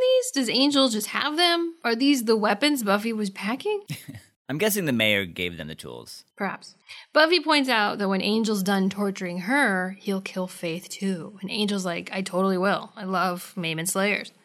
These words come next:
Speaker 1: Faith approaches Buffy with a torture tool, and Buffy's like, "Why are you doing this? What's in this for you?" "Thank you.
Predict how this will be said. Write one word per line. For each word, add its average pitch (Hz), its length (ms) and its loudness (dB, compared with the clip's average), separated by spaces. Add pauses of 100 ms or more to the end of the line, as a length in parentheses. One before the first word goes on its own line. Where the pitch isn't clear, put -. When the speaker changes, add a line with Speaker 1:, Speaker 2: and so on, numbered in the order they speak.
(220)
Speaker 1:
Faith 233 380 2
approaches 196 440 -2
Buffy 170 400 -2
with 180 140 -4
a 175 60 -8
torture 214 420 -4
tool, - 380 -10
and 220 120 0
Buffy's 214 380 0
like, 175 260 -4 (100)
"Why 214 240 2
are 226 40 4
you 214 140 2
doing - 240 -8
this? - 340 -12
What's 226 240 -2
in 208 140 -2
this - 120 -10
for - 120 -12
you?" - 160 -10 (500)
"Thank 208 260 2
you. - 100 -4